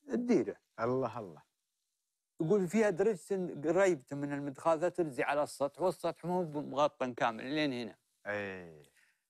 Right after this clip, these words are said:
Speaker 1: يقول: "هو أنا ماسك يده، نمشي نبي نطلع نروح البيت"، يتغدى يبي يمشي اليوم.
Speaker 2: إيه نعم.
Speaker 1: يقول: "يوم أطلق يدي ق-، يجي بيرقد رجل". قلت: "وين؟"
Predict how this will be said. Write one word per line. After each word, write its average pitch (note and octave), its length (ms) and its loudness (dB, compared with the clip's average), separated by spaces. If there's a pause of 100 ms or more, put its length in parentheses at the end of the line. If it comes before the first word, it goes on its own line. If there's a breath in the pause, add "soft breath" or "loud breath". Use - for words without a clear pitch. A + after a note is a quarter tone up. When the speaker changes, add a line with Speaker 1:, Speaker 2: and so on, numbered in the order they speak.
Speaker 1:
يقول: F#3+ 220 4
"هو A3 120 2
أنا A3 240 2
ماسك G#3+ 280 0
يده، E3 340 2
نمشي D#3 360 -2
نبي C#3+ 180 0
نطلع C3 320 -2
نروح B2 180 -4
البيت"، B2 320 0
يتغدى B2 420 -2
يبي B2 200 2
يمشي A#2+ 260 -4
اليوم. C3+ 420 0 (200)
Speaker 2:
إيه F#2 160 -8
نعم. D2+ 220 -16
Speaker 1:
يقول: F3 200 4
"يوم F3 220 2 (300)
أطلق D3+ 460 0
يدي D#3 280 0
ق-، C3 240 -4 (200)
يجي D3+ 540 2
بيرقد B2 480 -4
رجل". A2+ 280 -6
قلت: D3+ 220 -8
"وين؟" F3+ 300 2